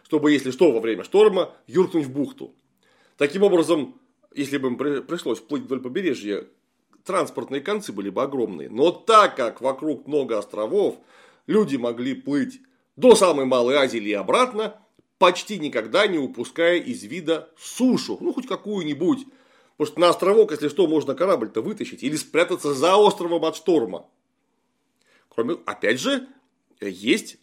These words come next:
очень большие острова. Это Лесбос, Самос, Родос, Эвбея, конечно же, Хиос и другие. Это в самом деле большие острова, на которых удобно жить.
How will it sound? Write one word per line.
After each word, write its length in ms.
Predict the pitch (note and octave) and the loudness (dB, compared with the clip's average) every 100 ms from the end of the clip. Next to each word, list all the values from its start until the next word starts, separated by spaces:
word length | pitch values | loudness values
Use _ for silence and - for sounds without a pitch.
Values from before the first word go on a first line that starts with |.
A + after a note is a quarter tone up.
| _ | _
очень 380 | D3 G3 E3 C#3 | 6 8 6 -2
большие 420 | C3+ B2+ C3+ A#2 | -2 0 0 0
острова. 640 | G2+ F2 G2 C#3+ G#3 G#3 - _ | 0 -6 0 6 6 4 -4 _
Это 460 | - - B2+ A#2+ G#2 | -8 0 2 4 2
Лесбос, 540 | G#2 E3+ G#3 E3+ E3 | 6 8 8 6 -2
Самос, 560 | - D#3+ G3+ F#3+ E3+ - | 0 4 6 6 2 -2
Родос, 760 | G#2+ D3 F#3+ G3+ F#3 D#3+ - _ _ _ _ _ _ _ - | 0 6 8 8 6 2 -2 _ _ _ _ _ _ _ 0
Эвбея, 640 | D#3 B2+ A2 C3+ G3+ G#3 | 0 0 0 6 10 10
конечно 440 | G3+ F3+ F#3+ - B2+ | 8 4 4 2 -4
же, 100 | A#2+ | -6
Хиос 720 | - G#3 A3 A3 F3+ - - | -6 0 4 8 6 4 -8
и 280 | C3+ F3 F3 | -6 -4 -2
другие. 580 | D#3 E3+ D3 C#3+ A#2 G#2+ | 0 0 -2 -4 -2 -2
Это 180 | - | -2
в 140 | C3 - | -6 0
самом 320 | E3+ C3+ B2 | 0 2 0
деле 180 | A2 G#2+ | -2 -2
большие 360 | A2 A#2 B2 | -4 -4 -4
острова, 280 | G#2+ D3+ G#3+ | -4 -2 -2
на 60 | E3+ | -2
которых 320 | B2+ E3 C#3+ | -4 -4 -4
удобно 520 | D3 D3+ F#3+ D3+ D#3+ | -4 4 6 6 0
жить. 300 | C3+ E3+ - | 0 -2 -4